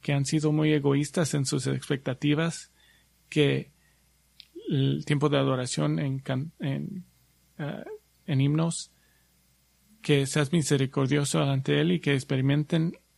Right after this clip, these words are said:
la, el verdadero corazón de adoración que se enfoca hacia arriba, hacia ti, a tu sa-, a nuestro Salvador,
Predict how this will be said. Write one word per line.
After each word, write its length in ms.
la, 300
el 140
verdadero 560
corazón 440
de 220
adoración 720
que 140
se 120
enfoca 540
hacia 300
arriba, 540
hacia 460
ti, 420
a 220
tu 160
sa-, 420
a 40
nuestro 320
Salvador, 580